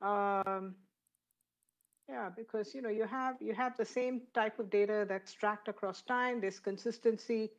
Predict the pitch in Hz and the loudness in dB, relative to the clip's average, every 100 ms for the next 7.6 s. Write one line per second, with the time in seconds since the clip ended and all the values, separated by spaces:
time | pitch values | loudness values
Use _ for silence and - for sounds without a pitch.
0 | - - - _ - 208 202 262 240 233 | -18 -20 -20 _ 0 2 4 4 4 6
1 | 269 277 285 269 247 233 226 240 233 254 | 4 4 0 -2 4 6 6 2 0 -2
2 | 247 262 285 - 233 233 269 262 240 208 | -2 -2 -2 4 2 4 2 4 2 2
3 | 214 - 190 - 190 165 165 180 180 196 | 0 0 -2 -4 -6 -6 -6 -6 -2 4
4 | 196 196 196 190 208 233 254 233 208 202 | 4 4 0 0 2 4 4 4 6 4
5 | 208 202 - 254 233 196 214 226 220 202 | 4 -2 -2 0 2 4 6 6 6 2
6 | 233 262 208 196 185 190 202 185 190 180 | 0 -2 -2 -4 -4 -2 -2 0 0 0
7 | 190 185 180 190 185 | -2 -4 -2 0 0